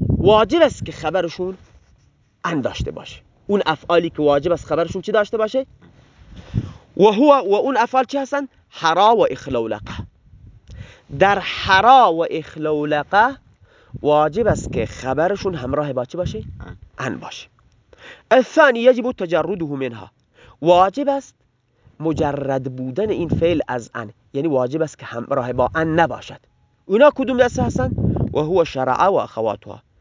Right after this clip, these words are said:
Speaker 1: شرع و اخواتها. شرع و چی؟
Speaker 2: اخوات.
Speaker 1: یعنی همون افعالی که
Speaker 2: بهش.
Speaker 1: دلالت بر شروع می‌کردن، بله. الثالث یغتر-،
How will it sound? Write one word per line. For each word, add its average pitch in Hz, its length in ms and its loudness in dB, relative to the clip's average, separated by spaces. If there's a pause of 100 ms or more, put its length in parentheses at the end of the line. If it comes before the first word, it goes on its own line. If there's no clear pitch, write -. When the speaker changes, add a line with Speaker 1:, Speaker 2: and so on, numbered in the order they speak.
(240)
Speaker 1:
شرع 135 400 2
و 190 60 6
اخواتها. 113 760 -2 (2250)
شرع 139 360 2
و 202 100 6
چی؟ 269 300 0 (120)
Speaker 2:
اخوات. 92 260 -20 (380)
Speaker 1:
یعنی 156 200 0
همون 180 300 0 (340)
افعالی 170 540 2
که 202 360 2 (460)
Speaker 2:
بهش. - 440 -6
Speaker 1:
دلالت 156 360 4
بر 147 120 2
شروع 147 260 -6
می‌کردن، 117 440 -8
بله. 101 220 -12 (1400)
الثالث 269 520 2
یغتر-، 254 460 2